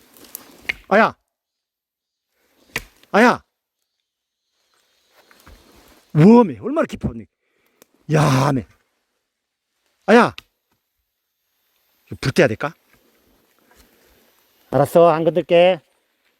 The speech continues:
그냥 한번 재미를 해본 거야. 안 건들게.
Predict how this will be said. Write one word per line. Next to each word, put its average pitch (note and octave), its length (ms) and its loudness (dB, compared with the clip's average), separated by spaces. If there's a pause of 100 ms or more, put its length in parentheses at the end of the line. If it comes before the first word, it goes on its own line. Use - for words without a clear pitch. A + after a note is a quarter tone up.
(100)
그냥 C#3+ 140 -8
한번 D#3 120 -6
재미를 D#3 280 -2
해본 E3+ 140 -4
거야. D3+ 280 -2 (840)
안 C#3 100 -14
건들게. D#3 400 -4